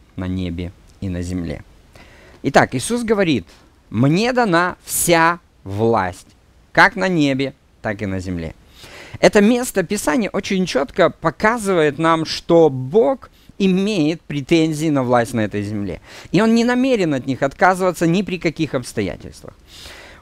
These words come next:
Он хочет не просто участвовать в жизни каждого конкретного человека,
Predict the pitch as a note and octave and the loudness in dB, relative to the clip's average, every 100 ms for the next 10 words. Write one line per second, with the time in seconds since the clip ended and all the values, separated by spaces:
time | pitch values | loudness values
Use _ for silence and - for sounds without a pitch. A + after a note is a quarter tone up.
0 | - G#3+ B3+ A#3 _ - - G#3+ F3 - | 2 6 6 4 _ -12 2 2 2 -2
1 | F2+ - - - _ _ _ _ - C#3 | -10 -12 -20 -20 _ _ _ _ -4 -2
2 | C3 B3 C4 G3 D3+ - A3+ A#3+ F3 D3 | 0 -2 0 -2 -2 -2 -6 -4 -6 -4
3 | G3+ E3+ D#3+ F3+ F3 D#3+ D#3 C#3+ C#3 B2+ | -4 -4 -4 -4 -4 -2 -4 -2 -4 -2
4 | C#3+ A#2 A2+ A2 - A2 G2 D#2+ - | -4 -4 -4 -6 -6 -6 -4 -8 -12